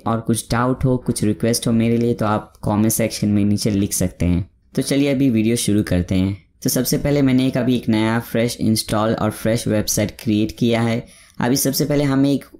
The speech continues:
प्लगइन इंस्टॉल करना है जो हमें ये सब चीज़ें करने में हेल्प करेगा।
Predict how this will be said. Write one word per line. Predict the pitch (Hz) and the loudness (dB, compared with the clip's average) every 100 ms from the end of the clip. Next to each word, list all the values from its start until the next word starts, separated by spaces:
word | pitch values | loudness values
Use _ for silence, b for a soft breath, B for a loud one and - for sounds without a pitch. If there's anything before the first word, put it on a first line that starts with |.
| _ - | _ -4
प्लगइन | 123 120 123 117 | -2 2 2 4
इंस्टॉल | 110 - 110 110 | 2 0 -2 0
करना | 110 110 113 | 0 0 0
है | 117 | 0
जो | 120 | 0
हमें | 113 117 | 2 2
ये | 113 117 | 2 0
सब | - 113 | 0 -4
चीज़ें | - 117 110 117 | -2 0 2 0
करने | - 107 101 104 | -2 -2 0 0
में | 107 | 2
हेल्प | 104 104 - | 0 -2 -2
करेगा। | 101 104 113 | 0 0 -2